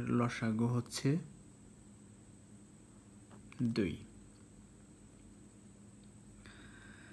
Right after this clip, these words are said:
তার মানে হচ্ছে আমরা এখন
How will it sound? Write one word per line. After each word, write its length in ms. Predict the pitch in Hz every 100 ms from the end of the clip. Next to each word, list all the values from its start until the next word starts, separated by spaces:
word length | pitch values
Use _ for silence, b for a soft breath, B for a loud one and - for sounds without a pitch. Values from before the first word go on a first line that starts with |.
| B B - -
তার 120 | 139
মানে 240 | 135 135
হচ্ছে 440 | 143 151 - 135 165 - - - - B B B B -
আমরা 200 | 135 135
এখন 420 | 135 - 143 151